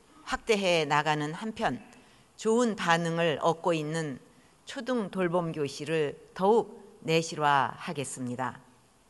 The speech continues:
아울러 여성이 복직 후에도 일과 가정의 양립이 가능하도록 시간 선택제 일자리를 비롯한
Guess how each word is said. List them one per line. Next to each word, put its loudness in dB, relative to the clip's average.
아울러 4
여성이 2
복직 -4
후에도 -2
일과 4
가정의 -2
양립이 2
가능하도록 -2
시간 2
선택제 -2
일자리를 -4
비롯한 -6